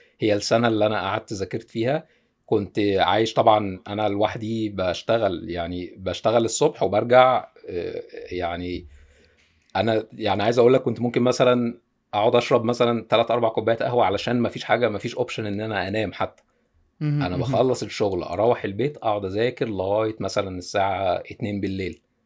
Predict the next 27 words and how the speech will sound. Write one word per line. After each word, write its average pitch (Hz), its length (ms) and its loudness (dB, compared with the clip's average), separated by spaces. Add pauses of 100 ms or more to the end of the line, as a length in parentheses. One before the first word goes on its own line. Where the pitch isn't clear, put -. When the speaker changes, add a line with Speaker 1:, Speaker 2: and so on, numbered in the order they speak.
(460)
Speaker 1:
علشان 131 340 0
Speaker 2:
مهم. 117 80 -2
Speaker 1:
أنام، 123 400 2
عشان 92 260 -4
أصحى - 240 -2
الساعة 95 720 2
ستة، - 280 -8
سبعة 104 280 -2
الصبح - 300 -8
أروح 98 160 -4
الشغل 92 340 -8
تاني. - 240 -8 (1300)
Speaker 2:
ما 135 80 -12
شاء 127 220 -14
الله. - 60 -20
Speaker 1:
فكانت 113 400 2
سنة 135 300 2
أو 107 280 -2
سنة 113 360 0
ونص 120 400 -4
كانوا 98 380 -6
بالظبط 98 540 -2
كده. 90 340 -4
وفي 95 240 -6
السنة 127 400 -2
ونص 135 320 -4
دولت 139 360 -2